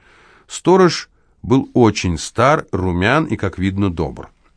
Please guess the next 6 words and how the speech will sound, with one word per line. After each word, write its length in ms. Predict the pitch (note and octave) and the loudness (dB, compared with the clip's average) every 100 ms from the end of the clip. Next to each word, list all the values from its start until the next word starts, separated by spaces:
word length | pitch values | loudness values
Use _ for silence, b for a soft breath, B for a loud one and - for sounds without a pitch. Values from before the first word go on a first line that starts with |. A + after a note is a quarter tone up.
| _ _ _ _ _ - | _ _ _ _ _ -20
"Ходят 680 | - - C3+ F3 C#3+ C3+ B2+ | -8 2 4 4 2 -2 -4
и 40 | |
ходят", 600 | - F#2+ G2+ G#2 G#2 - _ _ | -2 0 2 0 -6 -12 _ _
общительно 560 | - D#2 F2 - D#2 D2+ | -8 -6 -8 -6 -6 -4
говорил 340 | D#2+ E2 D#2 | -2 -2 -2
старик, 420 | - - E2+ F2 | -6 -4 -2 -4